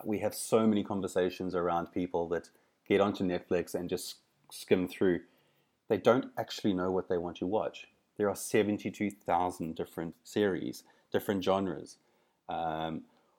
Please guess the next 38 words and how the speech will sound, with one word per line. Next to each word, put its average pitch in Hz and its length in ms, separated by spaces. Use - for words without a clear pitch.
what 120 240
am 151 100
I 139 120
into? - 420
I 139 100
have 127 120
no 120 340
idea. 110 540
Sometimes 135 500
it's 113 100
easier 104 360
to 92 100
watch 92 180
linear 98 300
television 90 540
where 82 100
the 87 100
choice 95 360
is 85 120
simply 98 300
given 92 280
to - 140
you. - 100
Well, 92 100
you 92 60
don't 143 160
have 135 140
a 120 60
choice. - 360
You 95 120
just - 340
do 98 320
whatever 90 680
is 80 100
in 85 140
front 90 240
of 90 120
you. 80 140